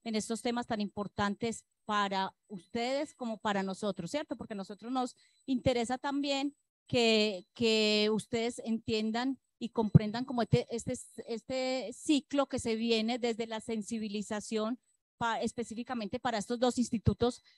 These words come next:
que son tan importantes, no desmeritando por los otros, sino por el tema tan complejo que ustedes manejan de sustancias químicas.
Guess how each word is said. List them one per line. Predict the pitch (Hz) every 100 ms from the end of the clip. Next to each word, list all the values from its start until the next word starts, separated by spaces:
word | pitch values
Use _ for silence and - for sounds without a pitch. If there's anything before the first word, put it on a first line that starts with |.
| -
que | 226
son | 233 214
tan | 233 254
importantes, | 262 262 262 240 277
no | 247 247 240 240 247
desmeritando | - 226 262 277 247 226 220 226
por | 285 262
los | 285
otros, | 294 - 277
sino | 262 226
por | - 262
el | 247
tema | 233 220
tan | 240 247
complejo | 240 208 214 240
que | 240
ustedes | - 214
manejan | 233 202 190
de | 226
sustancias | 208 190 185 170 196 -
químicas. | 180 151 _ _